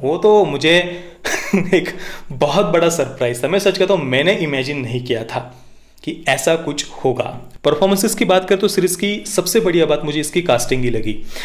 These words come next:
जैसे देखिए, जो गोल्डबर्ग के कैरेक्टर के लिए जैसी पर्सनैलिटी चाहिए, वो पेन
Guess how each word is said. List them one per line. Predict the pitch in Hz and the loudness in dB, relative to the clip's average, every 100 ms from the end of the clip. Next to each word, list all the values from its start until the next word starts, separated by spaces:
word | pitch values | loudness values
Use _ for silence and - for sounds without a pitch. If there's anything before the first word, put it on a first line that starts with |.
| - - | -10 -2
जैसे | 165 170 | 0 2
देखिए, | 196 208 233 233 | 0 2 4 4
जो | - 175 | 4 4
गोल्डबर्ग | 185 185 185 185 | 6 4 4 2
के | 190 | 0
कैरेक्टर | 190 160 160 | 0 0 0
के | 165 185 | -2 0
लिए | |
जैसी | 139 135 151 | 2 0 0
पर्सनैलिटी | 165 135 - 131 135 | -2 -2 -4 -6 -4
चाहिए, | - 117 120 | -2 -2 0
वो | 127 147 | 0 0
पेन | 147 156 175 180 - | 2 2 0 -6 -10